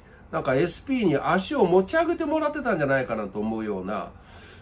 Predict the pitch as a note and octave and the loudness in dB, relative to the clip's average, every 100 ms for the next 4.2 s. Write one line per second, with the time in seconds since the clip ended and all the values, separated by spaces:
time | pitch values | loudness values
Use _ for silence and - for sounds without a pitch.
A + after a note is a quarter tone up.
0 | C3 - A#3+ C4+ B3 A#3 A3 G#3+ E3+ E3 | -6 0 4 6 6 6 4 2 2 4
1 | E3 E3+ F3+ E3+ F3+ E3+ D3 B2 D3 C3 | 2 0 0 2 2 2 0 0 -2 -4
2 | G#2+ - - F#2 F#2 E2+ F#3+ D4 F4 E4+ | -6 -10 -10 -10 -10 -10 -8 -2 2 2
3 | C#3+ D3 A#3+ B3+ F3+ B2+ F#2+ F2+ D#2+ - | 2 2 0 0 -4 -4 -6 -8 -10 -14
4 | - | -18